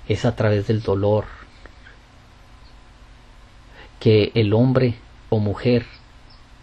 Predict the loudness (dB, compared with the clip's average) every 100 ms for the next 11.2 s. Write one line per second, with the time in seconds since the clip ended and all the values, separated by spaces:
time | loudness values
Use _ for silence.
0 | -20 -20 -20 -20 -20 -20 -20 -10 -2 0
1 | 0 -6 -18 -20 -20 -20 -4 2 2 2
2 | -2 0 2 2 -2 -8 -8 -4 -2 -2
3 | -2 0 2 2 -4 -12 -20 -20 -14 -10
4 | -4 -2 0 0 0 -2 -2 2 2 0
5 | -4 -6 -6 -4 -4 -4 -6 -6 -6 -6
6 | -10 -16 -20 -20 -20 -20 -20 -20 -10 -6
7 | 0 0 0 -2 -6 -6 -6 -4 -4 -4
8 | -10 -20 -20 -20 -20 -20 -20 -20 -20 -20
9 | -20 -20 -20 -20 -20 -20 -20 -8 0 2
10 | 2 0 0 2 2 0 0 -4 -2 0
11 | 0